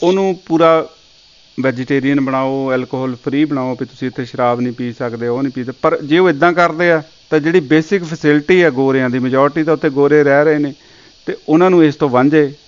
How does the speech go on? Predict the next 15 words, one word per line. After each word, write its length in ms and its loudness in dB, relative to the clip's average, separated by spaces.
ਅਹ, 500 -4
ਹੋਣਾ 300 -6
ਪਵੇਗਾ। 560 -8
ਸੋ 200 -8
ਇਹ 320 0
ਇੱਕ 340 -4
ਸਮੱਸਿਆ 580 0
ਉਸ 320 -2
ਇਲਾਕੇ 400 -2
ਦੀ 180 -4
ਆ, 200 -2
ਉਸ 220 -8
ਥਾਂ 260 -2
ਦੀ 180 -6
ਆ। 100 -10